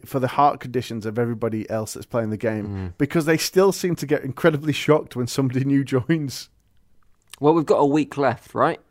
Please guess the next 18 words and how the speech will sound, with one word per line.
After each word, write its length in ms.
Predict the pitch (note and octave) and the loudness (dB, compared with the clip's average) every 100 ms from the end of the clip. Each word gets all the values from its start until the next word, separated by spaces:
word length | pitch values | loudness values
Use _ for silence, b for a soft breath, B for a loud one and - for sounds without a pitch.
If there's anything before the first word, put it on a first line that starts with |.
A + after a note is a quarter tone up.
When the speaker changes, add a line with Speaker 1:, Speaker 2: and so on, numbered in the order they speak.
| b b b | b b b
Speaker 2:
So 380 | - B2+ G#2+ G#2+ | -2 2 4 2
Speaker 1:
Yeah. 60 | |
Speaker 2:
that's 280 | G#2+ A#2+ - | 0 -2 -2
lose. 280 | A#2+ A#2+ A2 | 0 0 2
That's 160 | B2 A2+ | -2 -2
gonna 220 | A#2 G#2+ | -4 -2
one, 220 | A2 A#2+ | 0 -2
one 240 | B2+ C3 A#2+ | 0 0 0
a 60 | |
day 240 | A#2+ B2+ G#2+ | 0 0 0
is 80 | |
gonna 180 | A2+ A2 | -2 -4
go 220 | G#2+ A#2+ | -2 -2
between 280 | G#2+ - A2+ | -2 -4 -4
now 200 | A2 A2 | -2 -2
and 80 | A2 | -2
the 40 | |
final, 380 | - D#3+ A2+ - | -4 -4 -4 -8